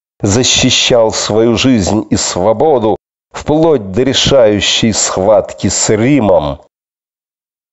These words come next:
Евреем старого типа был наш праотец Авраам, вступивший в битву с четырьмя царями, чтобы спасти Лота, своего попавшего в плен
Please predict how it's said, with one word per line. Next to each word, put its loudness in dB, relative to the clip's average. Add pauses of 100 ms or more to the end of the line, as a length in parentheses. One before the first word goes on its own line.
(120)
Евреем 0
старого 0
типа -2 (280)
был 0
наш 0
праотец 0
Авраам, 2 (340)
вступивший 0
в -4
битву -2
с -6
четырьмя 0
царями, 2 (260)
чтобы -4
спасти -2
Лота, 0 (340)
своего 0
попавшего 0
в -12
плен 0